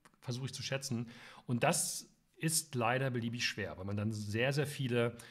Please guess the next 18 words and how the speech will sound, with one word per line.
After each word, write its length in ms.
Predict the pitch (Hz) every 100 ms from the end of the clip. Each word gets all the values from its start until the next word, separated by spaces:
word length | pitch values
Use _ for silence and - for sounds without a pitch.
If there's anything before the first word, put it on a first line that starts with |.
| - -
Parameter 400 | - 131 123 123
berücksichtigen 540 | 120 131 - 104 98
muss. 180 | 90 87
Dann 120 | -
müssen 160 | 104 107
Sie 100 | 117
die 80 | 123
komplette, 680 | 123 127 - 127 170 - 165
den 80 | 117
kompletten 420 | 113 170 170 135
Hardware- 340 | 147 156 151
und 80 | 143
Software-Stack 640 | 117 139 - 107 - 98
berücksichtigen. 560 | 95 90 - 101 - 113
Sie 60 |
müssen 200 | 110 117
genau 280 | 117 107 143
wissen, 400 | 147 143 131 127